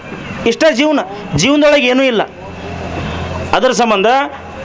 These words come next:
ಈ ವೇದಿಕೆ ನಾವು ಪ್ರತಿ ವರ್ಷ ಏನಪ್ಪ ಅಂತಂದ್ರೆ ಇದನ್ನ ಆಯೋಜನೆ ಮಾಡೋ ಉದ್ದೇಶ ಇದೈತಿ.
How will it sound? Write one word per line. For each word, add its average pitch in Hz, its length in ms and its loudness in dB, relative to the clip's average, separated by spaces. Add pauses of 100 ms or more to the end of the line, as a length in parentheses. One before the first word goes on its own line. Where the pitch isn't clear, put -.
(140)
ಈ 208 120 4
ವೇದಿಕೆ 240 800 2
ನಾವು 202 160 0
ಪ್ರತಿ 202 260 0
ವರ್ಷ 254 260 2
ಏನಪ್ಪ 254 320 2
ಅಂತಂದ್ರೆ 226 720 0
ಇದನ್ನ 202 220 2
ಆಯೋಜನೆ 247 460 4
ಮಾಡೋ 240 220 2
ಉದ್ದೇಶ 240 320 2
ಇದೈತಿ. 240 400 2